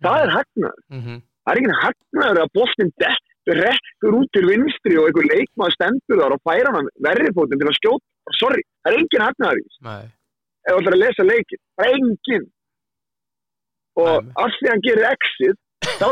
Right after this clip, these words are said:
Speaker 1: tók ég því sa-, sa-, þannig, dómarinn með höndunum, að hann væri að meina að hann væri ekki víti.
Speaker 2: Mhm.
Speaker 1: Þannig skildi ég, skil ég þessa hreyfingu.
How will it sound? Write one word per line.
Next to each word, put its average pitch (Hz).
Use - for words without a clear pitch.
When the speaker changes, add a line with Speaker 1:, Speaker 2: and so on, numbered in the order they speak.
Speaker 1:
tók 233
ég 262
því 214
sa-, 240
sa-, -
þannig, 180
dómarinn 143
með 175
höndunum, 147
að 190
hann 202
væri 226
að 220
meina 262
að 190
hann 247
væri 330
ekki 180
víti. 180
Speaker 2:
Mhm. 123
Speaker 1:
Þannig 233
skildi 214
ég, 208
skil 240
ég 208
þessa 165
hreyfingu. 180